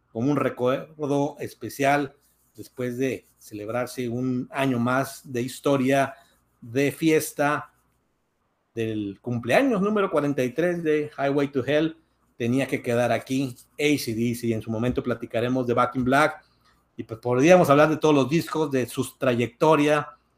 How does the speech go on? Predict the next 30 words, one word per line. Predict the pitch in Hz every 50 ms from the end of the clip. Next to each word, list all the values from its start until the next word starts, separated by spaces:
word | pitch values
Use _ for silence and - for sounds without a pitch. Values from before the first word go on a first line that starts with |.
| _ _ _ _ _ _
Pues | - 113 110 -
esperemos | 107 - 127 127 135 151 131 -
que | 139
sigamos | 131 - 117 123 131 135 147 151 - -
con | - 131 120 117 117
el | 110 110
espacio, | 104 - - 160 165 170 165 - 151
el | 131 120 117
tiempo, | - 143 151 165 175 170 175 185 165
el | 139 135
entusiasmo | 131 131 127 117 - 180 180 185 185 185 190 190 196 170 147 - _
y | - 131
las | 127 123 123 123
ganas | 143 175 175 175 175 165 -
siempre | - 147 135 147 139
van | 139 135 127 123
a | 123
haber | 131 147 156 165 156 _ _ _ _ _ _
de | - 120 120
dar | 135 147 147 147
una | 151 151 151 151 151 139 - - _
expresión | - 180 165 - - - - - 165 151 143 - - 170 170 170 170 165 160 139 - _ _ _ _ _ _ _ _
del | - 117 120 123 127 139 127
rock. | 120 117 104 101 - - - _ _ -
Yo | 127 123
quiero | - - 147 147 151
aclarar, | 143 - 139 131 139 165 180 190
antes | 165 151 147 - 156 147
de | 143
cerrar | 127 139 127 143 151 160 160 160